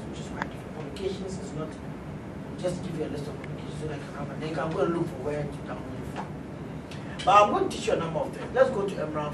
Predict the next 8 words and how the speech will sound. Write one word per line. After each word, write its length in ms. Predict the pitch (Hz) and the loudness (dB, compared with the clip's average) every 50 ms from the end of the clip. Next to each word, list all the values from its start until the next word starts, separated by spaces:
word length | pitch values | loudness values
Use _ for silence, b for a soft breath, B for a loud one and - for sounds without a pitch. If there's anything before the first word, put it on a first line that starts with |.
| - | -6
first. 220 | - - - - - - - - - - - - - - - - - - - - - - | -6 -6 -6 -6 -6 -8 -8 -8 -6 -6 -8 -8 -8 -8 -8 -8 -8 -8 -8 -8 -8 -6
So, 180 | - 147 143 151 | -6 -4 -4 -2
Emerald. 440 | 147 160 156 151 151 151 - - - - - - - - - - 147 147 - 185 - 151 151 - - - - - - - - - - - - - - - - - - - - - - - - - - - - - - - - - - - - - - - - - - | -2 -2 -2 -2 -2 -2 -4 -4 -4 -6 -6 -8 -8 -8 -8 -6 -6 -6 -6 -6 -6 -6 -6 -8 -8 -8 -8 -8 -8 -8 -8 -8 -8 -6 -8 -8 -8 -8 -8 -8 -8 -8 -8 -8 -8 -8 -8 -8 -8 -8 -8 -8 -8 -8 -8 -8 -8 -8 -8 -8 -8 -8 -8 -8 -8
I 60 | - | -8
think 180 | - - 233 208 | -4 -2 -2 -2
I 60 | 185 | -2
should 160 | - 180 - | -2 -2 -2
add 220 | - 208 208 208 | 0 2 2 2